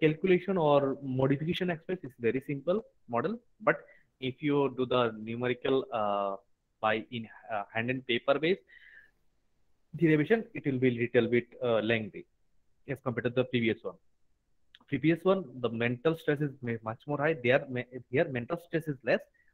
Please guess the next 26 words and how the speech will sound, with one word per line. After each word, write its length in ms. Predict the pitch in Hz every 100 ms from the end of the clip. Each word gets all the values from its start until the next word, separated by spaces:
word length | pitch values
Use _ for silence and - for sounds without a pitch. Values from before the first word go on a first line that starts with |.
| -
but, 160 | - 143
uh, 340 | 131 117 117 -
handwritten 480 | 135 147 139 135 135
work 180 | 127 123
is 120 | 117 - _ _
little 260 | 131 117 110
bit 120 | 107
more. 160 | 92 87 - _ _ _ _ _ _
So 140 | 160 - - _ _ _ _ _ _ -
same 200 | 151 151
assumption. 500 | 143 143 139 175 196 _ _ _ _ _ _ _ _ _ _ _ 107
Uh, 340 | 98 95 95 - _ -
this 100 | 117
is 60 |
the 120 | 123 117
full 140 | 127 127
gate, 240 | 143 143 - _ _ _ _
and 200 | 104 98
this 100 | 101
is 80 | 104
the 280 | 113 113 107 - - _ _ _ _ _
two 100 | 123
D 100 | 123
schematic 380 | 123 120 120 -
processes, 460 | 123 - 147 185 185 _ _ _ _ _ _ -
as 180 | 107